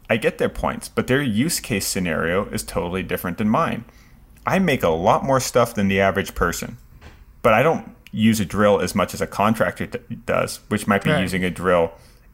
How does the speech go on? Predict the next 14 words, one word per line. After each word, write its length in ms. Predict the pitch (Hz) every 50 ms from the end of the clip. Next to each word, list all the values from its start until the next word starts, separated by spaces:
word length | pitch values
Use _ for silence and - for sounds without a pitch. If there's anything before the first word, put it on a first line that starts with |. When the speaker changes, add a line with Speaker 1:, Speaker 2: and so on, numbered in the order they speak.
| _ -
Speaker 1:
eight 180 | 107 104 104 -
hours 280 | 98 95 90 87 85 98
a 40 |
day, 260 | 82 87 87 87 - -
every 300 | - 101 90 85 92 82
single 300 | - - 87 85 73 73 -
day. 320 | 90 92 73 - - - - - - - - - - - - - - -
I 80 | 104 107
probably 280 | - - 123 113 110
use 200 | 104 104 104 98
a 60 | 110 98
drill 380 | - 101 104 98 95 82 - -
more 380 | - 98 98 95 101 101 101 98
than 460 | 92 98 95 95 92 90 90 101